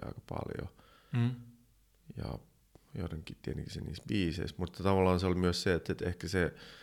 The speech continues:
Speaker 1: niinku se oli ensimmäinen kerta, kun ehkä se niinku hip-hopin todellisuus tulikin sit niinku Suomen mediassa esiin. Ja, ja se, se uutisoitiin ja siitä niinku niitä, niistä kauheuksista kerrottiinkin sitten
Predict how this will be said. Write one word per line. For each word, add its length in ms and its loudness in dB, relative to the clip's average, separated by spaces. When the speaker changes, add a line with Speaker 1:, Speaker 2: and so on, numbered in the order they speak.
Speaker 1:
niinku 200 -4
se 100 -2
oli 180 6
ensimmäinen 440 4
kerta, 380 2
kun 280 -4
ehkä 340 -4
se 140 -4
niinku 180 0
hip-hopin 480 0
todellisuus 560 -2
tulikin 340 -6
sit 180 -8
niinku 180 -6
Suomen 380 0
mediassa 580 0
esiin. 480 -4
Ja, 100 -8
ja 60 -6
se, 120 -8
se 160 -2
uutisoitiin 920 -2
ja 60 -6
siitä 340 -6
niinku 440 -6
niitä, 380 -4
niistä 200 -2
kauheuksista 640 2
kerrottiinkin 580 0
sitten 400 -8